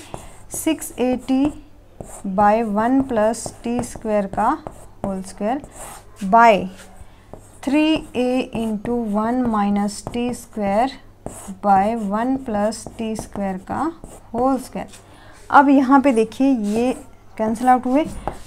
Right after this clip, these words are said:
हमारे पास क्या आया, सिक्स ए टी by three a वन minus टी स्क्वायर, ए से ए cancel out, ये टू पे गया, तो ये हमारे पास आया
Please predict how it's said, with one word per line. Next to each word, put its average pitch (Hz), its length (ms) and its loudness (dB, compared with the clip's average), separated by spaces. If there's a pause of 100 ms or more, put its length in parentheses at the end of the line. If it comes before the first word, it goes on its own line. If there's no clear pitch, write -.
(140)
हमारे 233 280 2
पास 240 420 4
क्या 220 140 2
आया, 220 240 2
सिक्स - 480 -4 (100)
ए 247 200 0 (100)
टी 240 160 0
by 208 360 4 (1200)
three 247 240 -2 (140)
a 220 240 0 (440)
वन 240 500 4
minus 214 460 -2 (120)
टी 254 240 0
स्क्वायर, - 480 -6 (960)
ए 247 160 4
से 269 160 0
ए 269 200 0
cancel 269 340 2
out, 269 200 2 (100)
ये 226 200 -2 (120)
टू 240 120 -2
पे 254 180 -2
गया, 262 200 0 (280)
तो 214 60 -6
ये 214 80 -4
हमारे 220 340 -2
पास 202 300 -4
आया 214 200 2